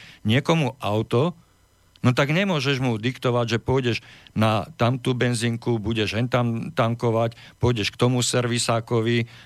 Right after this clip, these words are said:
a tak ďalej. Ty mu nemôžeš rozkazovať. A presne toto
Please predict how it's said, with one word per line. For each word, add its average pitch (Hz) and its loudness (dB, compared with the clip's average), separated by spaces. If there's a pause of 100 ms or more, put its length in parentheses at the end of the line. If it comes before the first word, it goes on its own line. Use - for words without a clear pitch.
(120)
a 113 -2
tak 104 0
ďalej. 104 0
Ty - -2
mu 120 4
nemôžeš 135 2
rozkazovať. 101 -2 (260)
A - -2
presne 156 0
toto 120 -2